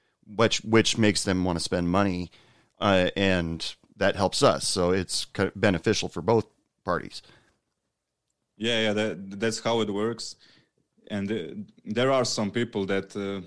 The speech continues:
Speaker 2: they pretend they don't see that. So, you know, they, they have this attitude like, uh, "I don't know what you mean. Uh,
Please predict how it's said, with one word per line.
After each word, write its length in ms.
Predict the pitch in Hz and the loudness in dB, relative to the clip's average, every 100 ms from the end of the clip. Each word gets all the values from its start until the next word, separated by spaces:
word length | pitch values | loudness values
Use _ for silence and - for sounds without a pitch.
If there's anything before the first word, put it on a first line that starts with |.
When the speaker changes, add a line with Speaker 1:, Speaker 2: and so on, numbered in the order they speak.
| - _ - - - | -16 _ -20 -20 -4
Speaker 2:
they 100 | 107 107 | -2 0
pretend 360 | 104 - 113 95 - _ _ _ _ _ _ - 98 | -2 0 0 0 -6 _ _ _ _ _ _ -8 -2
they 120 | 98 101 | 0 0
don't 180 | 101 90 | -2 -4
see 120 | 101 101 | -4 -2
that. 140 | 110 107 | -2 -4
So, 380 | - - - 92 90 92 90 90 87 - _ | -14 -16 -8 -6 -4 -6 -10 -12 -18 -20 _
you 80 | 92 87 | -10 -10
know, 120 | 87 85 _ - | -10 -14 _ -16
they, 540 | 85 90 90 90 90 90 | -8 -6 -6 -8 -12 -12
they 100 | 90 101 | -10 -8
have 120 | 90 | -6
this 160 | 92 98 | -6 -4
attitude 360 | 98 98 - 90 90 | -4 -6 -8 -8 -6
like, 200 | 92 92 - _ _ _ _ _ _ _ _ _ - | -6 -10 -14 _ _ _ _ _ _ _ _ _ -16
uh, 380 | 82 82 - - - - _ _ _ - 95 | -14 -14 -16 -18 -20 -20 _ _ _ -8 -2
"I 0 | 104 | -2
don't 140 | 101 | 0
know 100 | 107 | -2
what 160 | 101 98 | -4 -4
you 80 | 107 107 | -4 -4
mean. 120 | 92 | -4
Uh, 260 | 90 90 | -8 -14